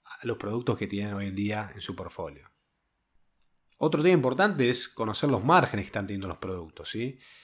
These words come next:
También en casos reales, eh, analizando los márgenes de los productos que ofrecía la empresa,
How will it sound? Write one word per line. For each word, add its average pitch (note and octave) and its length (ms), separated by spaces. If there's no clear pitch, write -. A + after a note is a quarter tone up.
También C3+ 300
en C3 60
casos C3+ 280
reales, B2+ 680
eh, G#2+ 600
analizando A#2+ 500
los A#2 140
márgenes C3 440
de G2 100
los - 120
productos C3 380
que A#2+ 80
ofrecía G#2+ 280
la A#2 60
empresa, D#3 600